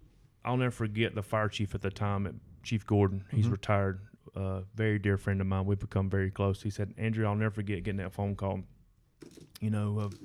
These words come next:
Speaker 1: you know, of this accident." He said, "But in my mind, all I could think about is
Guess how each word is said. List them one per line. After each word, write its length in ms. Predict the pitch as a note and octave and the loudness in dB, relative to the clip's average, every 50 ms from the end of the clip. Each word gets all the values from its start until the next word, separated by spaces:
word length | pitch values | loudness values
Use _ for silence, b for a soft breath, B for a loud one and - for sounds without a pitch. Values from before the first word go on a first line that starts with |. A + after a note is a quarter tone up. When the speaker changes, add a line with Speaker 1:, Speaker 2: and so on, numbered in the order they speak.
| - - - | -12 -8 -6
Speaker 1:
you 80 | A2 | -4
know, 160 | G#2 G2 G#2 G2+ | -4 -4 -4 -4
of 220 | - G#2 G#2 G2+ | -4 -4 -4 -4
this 160 | G#2+ G2+ - | -4 -4 -4
accident." 440 | G#2+ G#2 G#2 - - G#2+ G#2 G#2 G2+ | -4 -4 -4 -4 -4 -4 -2 -2 -2
He 100 | G2 G#2 | -2 -2
said, 240 | G2+ - A2 G#2+ F#2+ | -2 0 0 0 0
"But 140 | G2+ G#2 - B B B B B B B B B B | -2 -4 -4 B B B B B B B B B B
in 120 | - A#2+ A#2+ | -6 -4 -2
my 140 | B2 B2 A#2+ | -2 -2 -2
mind, 340 | A#2 A2+ A#2 A#2 A2+ A2 G#2 | -2 -2 -2 -2 -4 -4 -6
all 180 | G2 G#2 G#2+ | -6 -8 -8
I 60 | G#2+ G#2 | -8 -8
could 160 | - G#2+ - | -10 -10 -10
think 200 | - A2 G#2+ G2+ | -8 -8 -8 -8
about 380 | G#2 F#2+ G2+ G#2 G#2 G2 - | -10 -10 -8 -8 -8 -8 -8
is 360 | G2 G2+ G2+ G2+ G2 F#2+ - | -8 -8 -8 -8 -8 -10 -14